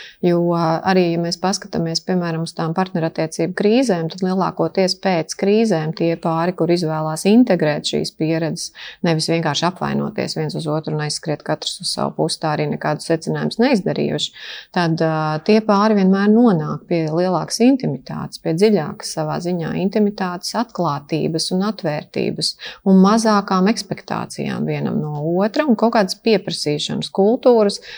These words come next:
ka man no tevis kaut kas pienāktos tikai tāpēc, ka es te tāda esmu.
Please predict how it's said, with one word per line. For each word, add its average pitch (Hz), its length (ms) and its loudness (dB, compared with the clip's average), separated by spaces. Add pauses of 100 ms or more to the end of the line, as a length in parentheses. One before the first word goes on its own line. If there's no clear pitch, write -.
ka 175 160 0
man 185 240 6
no 202 120 4
tevis 185 280 0
kaut 160 240 -4
kas 185 160 -2
pienāktos 202 640 0
tikai 165 300 -2
tāpēc, 196 400 -2
ka 156 140 0
es 185 180 -2
te 147 80 -2
tāda 147 500 -4
esmu. - 360 -8